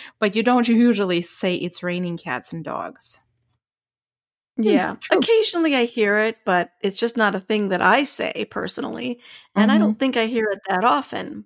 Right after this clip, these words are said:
Speaker 2: But anyway, it's a good example of what an
Speaker 1: Right.
Speaker 2: idiom is because, like you say, there's no cats and dogs literally falling from the sky. So, <laughs> so that's what we're talking about today, those kinds of expressions.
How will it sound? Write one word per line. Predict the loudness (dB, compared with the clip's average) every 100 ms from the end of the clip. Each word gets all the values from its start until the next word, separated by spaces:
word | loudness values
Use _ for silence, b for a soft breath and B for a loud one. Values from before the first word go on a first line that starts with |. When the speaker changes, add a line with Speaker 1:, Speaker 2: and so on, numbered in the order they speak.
| _
Speaker 2:
But | 2 2 0 _ _ _ _ _ _ 0
anyway, | 2 4 4 4 2
it's | 0 -2
a | 0
good | 2 2
example | 2 0 0 0 0 2
of | 2
what | 2 0
an | 0
Speaker 1:
Right. | 0
Speaker 2:
idiom | 2 2 2
is | -2 -4 -4 -4
because, | -6 -4 -4 -2
like | -4 -4
you | -4
say, | 0 2 2 0 B B B B _ _
there's | 0 2 2
no | 2 4 4 2 0
cats | 0 0 0 -2
and | 2
dogs | 4 4 4 2
literally | 2 2 2 2 0
falling | 0 0 2 0 -2
from | -4 -4
the | -4
sky. | -4 -4 -4 -8 -16 _
So, | -4 -2 -2 -4 _ -20
<laughs> | -20 -20 _ _ -8 -8 -12 _ -16 -14 -14 -16 -18 -4
so | 2
that's | 4 4
what | 2 2
we're | 2
talking | 4 2 2 0
about | 2 2 2
today, | -2 -2 -4 -4
those | 0 2 0
kinds | -2 -2 -2
of | -4 -8
expressions. | -10 -8 -6 -4 -4 -4 -4 -6